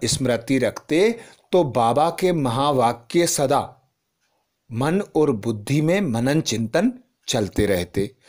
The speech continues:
एक बाबा की याद होती तो जो बच्चे बाबा की छत्र छाया में रहते,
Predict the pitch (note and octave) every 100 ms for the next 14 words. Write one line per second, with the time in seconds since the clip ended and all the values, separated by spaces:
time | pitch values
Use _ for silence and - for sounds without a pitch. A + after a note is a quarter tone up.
0 | - - - - D3+ F#3 F3+ C#3 A#2+ B2+
1 | D#3+ D#3+ D3+ A2 A2+ D3 F#3 F#3 F#3 E3
2 | - _ _ - - - _ F3 D#3 -
3 | E3 F#3+ C#3 - - E3+ F3 F#3 C3 A#2+
4 | C#3 D#3 D3+ F3 D#3+ - C3+ C#3+ F#3 -
5 | B2 A#2+ C3 C#3+ B2+ A2 G#2 - D#3+ G#3+